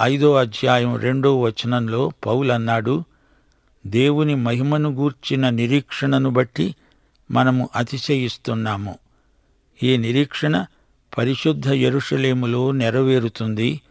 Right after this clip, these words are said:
పాపి అయిన మానవుడు దేవుని మహిమను చూడలేడు. ఇశ్రాయేలీయులు అరణ్య ప్రయాణంలో ఉండగా వారు తిరుగుబాటు చేసినప్పుడెల్లా దేవుని మహిమ వారికి కనబడి తీర్పు తీర్చింది.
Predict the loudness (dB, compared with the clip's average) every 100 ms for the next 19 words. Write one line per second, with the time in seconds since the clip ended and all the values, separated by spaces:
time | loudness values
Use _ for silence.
0 | _ _ _ _ _ -8 2 2 2 0
1 | 2 2 0 0 0 0 0 -2 -4 -10
2 | _ _ -6 0 2 2 2 0 0 -2
3 | -2 -2 -2 -4 -2 0 0 0 -2 -4
4 | -8 _ _ _ _ _ _ _ -8 -6
5 | -2 2 4 4 4 4 2 2 0 -2
6 | -2 0 0 0 0 -2 -2 2 2 2
7 | 0 0 0 -2 -2 -2 0 0 -2 _
8 | _ _ _ _ 0 2 2 0 -4 -2
9 | 0 2 2 0 -2 -4 0 0 0 -2
10 | -2 0 2 2 2 0 -2 _ _ _
11 | -14 -2 0 2 2 0 0 0 0 0
12 | 2 2 0 -4 -8 -4 -4 0 0 -2
13 | -6 _ _ _ -10 0 0 2 -4 -2
14 | -4 -2 -4 -2 -4